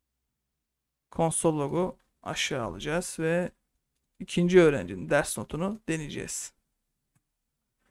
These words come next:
Evet, bunun da true olduğunu görüyoruz arkadaşlar.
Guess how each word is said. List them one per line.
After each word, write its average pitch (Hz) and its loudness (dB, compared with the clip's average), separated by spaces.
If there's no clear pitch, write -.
Evet, 180 2
bunun 247 8
da 214 10
true 220 8
olduğunu 180 8
görüyoruz 185 10
arkadaşlar. - 2